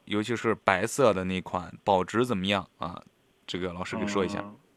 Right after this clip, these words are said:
Speaker 2: 帝豪哪一款？<laughs> 帝豪哪一款？
Speaker 1: 他光说白色的那一款啊。
Speaker 2: 呃，呃，轿车啊，还是S U V啊，是吧？这个
Speaker 1: 嗯。
Speaker 2: 帝现在帝豪车型的话就非常丰富啊，
Speaker 1: 嗯。
Speaker 2: 这个，这个啊，具体还是要到哪一款车上，我们来看一下，哎。
Speaker 1: 嗯，嗯，嗯。整个这个帝豪系列吧，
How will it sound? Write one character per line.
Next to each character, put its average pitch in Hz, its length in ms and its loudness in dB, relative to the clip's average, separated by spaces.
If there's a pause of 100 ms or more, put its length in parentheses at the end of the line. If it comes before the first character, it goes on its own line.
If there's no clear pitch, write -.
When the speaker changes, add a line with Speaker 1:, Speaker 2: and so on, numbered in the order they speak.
(140)
Speaker 2:
帝 117 320 6
豪 110 340 8
哪 101 180 10
一 110 80 8
款？ - 240 2 (120)
<laughs> - 180 4
帝 117 80 6
豪 - 160 8
哪 110 240 6
一 104 60 8
款？ - 260 2 (320)
Speaker 1:
他 113 80 0
光 120 140 4
说 123 160 6
白 104 180 8
色 120 140 0
的 107 100 4
那 98 80 0
一 90 100 0
款 - 180 -8 (100)
啊。 85 260 -4 (400)
Speaker 2:
呃， - 120 -8 (1000)
呃， 101 160 6
轿 120 180 10
车 120 220 8
啊， 110 100 12
还 110 120 6
是 110 80 10
S 107 280 8
U 113 120 12
V 113 100 12
啊， 104 180 10
是 - 60 2
吧？ 101 260 8
这 104 80 4
个 101 100 12
Speaker 1:
嗯。 95 40 8
Speaker 2:
帝 120 100 10
现 113 140 4
在 110 80 4
帝 - 100 2
豪 107 200 10
车 - 160 4
型 104 160 2
的 104 80 6
话 98 180 4
就 98 160 0
非 120 140 6
常 110 200 6
丰 113 180 2
富 110 120 2
啊， 90 300 12
Speaker 1:
嗯。 85 100 -6
Speaker 2:
这 95 100 4
个， 92 140 6
这 95 140 6
个 90 100 8
啊， - 260 8
具 - 120 -2
体 104 100 6
还 95 100 2
是 104 60 4
要 101 80 4
到 104 100 0 (140)
哪 92 140 4
一 107 40 0
款 - 180 2
车 113 140 8
上， 110 140 8
我 85 60 0
们 73 80 -6
来 87 100 -2
看 92 240 2
一 85 60 -2
下， - 260 -6
哎。 - 80 0
Speaker 1:
嗯， 82 200 -10
嗯， 85 200 -10
嗯。 80 140 -10 (340)
整 110 120 -2
个 165 100 2
这 214 80 0
个 196 40 0
帝 185 120 0
豪 170 120 4
系 175 160 -2
列 180 200 4
吧， 82 160 -4